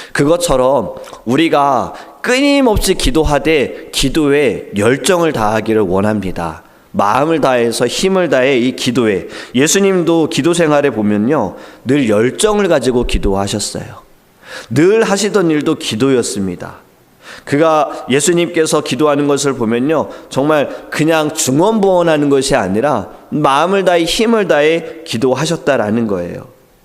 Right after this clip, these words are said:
마음으로 하는 기도, 그것이야말로 진정한 열정을 가지고 하는 기도입니다.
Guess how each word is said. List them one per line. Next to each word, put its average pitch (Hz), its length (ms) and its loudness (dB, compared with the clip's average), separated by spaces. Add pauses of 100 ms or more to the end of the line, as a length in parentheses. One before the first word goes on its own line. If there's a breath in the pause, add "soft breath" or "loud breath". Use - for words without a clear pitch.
(520 loud breath)
마음으로 160 540 4
하는 151 220 2
기도, 113 640 -2
그것이야말로 135 840 0
진정한 107 800 0
열정을 120 540 0
가지고 104 360 -2
하는 98 160 0
기도입니다. 90 760 -6